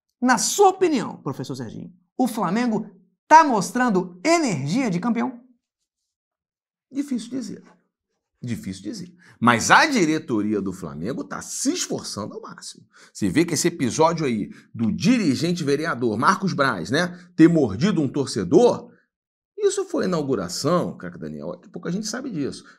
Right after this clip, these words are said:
Speaker 2: mas isso foi inauguração num shopping, no Rio de Janeiro,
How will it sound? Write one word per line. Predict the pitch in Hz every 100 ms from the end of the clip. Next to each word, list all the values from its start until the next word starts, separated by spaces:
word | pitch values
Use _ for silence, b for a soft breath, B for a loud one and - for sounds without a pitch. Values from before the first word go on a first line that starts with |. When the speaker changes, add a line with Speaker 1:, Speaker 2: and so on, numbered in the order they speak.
| -
Speaker 2:
mas | 143
isso | 170 -
foi | - 113
inauguração | 131 170 285 - 175 175 339
num | 214
shopping, | - 127 - 339 -
no | 127
Rio | 113
de | 117
Janeiro, | 160 143 381